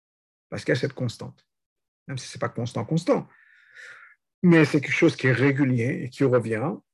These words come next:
et dans ce cas-là, on peut se servir d'infinitif. Para, maintenant, pourquoi ne pas servir juste de Shamor, alors ? Haria, mais Shamor, que Shlasma, Kusha, Dieter, Maria, de Zachor. Maintenant, d'avoir juste Shamor tout seul,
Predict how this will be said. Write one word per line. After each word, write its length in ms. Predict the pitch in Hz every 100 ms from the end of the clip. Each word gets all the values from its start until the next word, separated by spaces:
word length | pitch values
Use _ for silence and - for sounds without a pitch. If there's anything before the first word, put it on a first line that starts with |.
| -
et 80 | 123
dans 100 | 104
ce 80 |
cas-là, 160 | - 139
on 60 | 135
peut 100 | 117
se 140 | -
servir 220 | - 113
d'infinitif. 460 | 113 - 120 - _ _ _ _ _ _ - _ _ _
Para, 480 | - 113 117 202 208
maintenant, 560 | 147 127 185 160 - _ _ _ _ _ _
pourquoi 240 | - 123 151
ne 80 | 147
pas 140 | 131
servir 260 | 123 127 127
juste 160 | 135
de 60 | 131
Shamor, 380 | 180 233 208 120
alors ? 180 | - _ _ _ _ _ _ _ _ _ _ _ _
Haria, 340 | - 98 143 180
mais 80 |
Shamor, 340 | 147 127 131 175
que 60 |
Shlasma, 380 | - 151 - 202
Kusha, 320 | - 151 151
Dieter, 240 | 147 123 127
Maria, 340 | 120 113 120
de 140 | 113 117
Zachor. 440 | 113 - - - _
Maintenant, 300 | _ - 101
d'avoir 280 | 98 101 120
juste 260 | 127 269
Shamor 340 | - 131 127 120
tout 120 | -
seul, 420 | - 123 117 139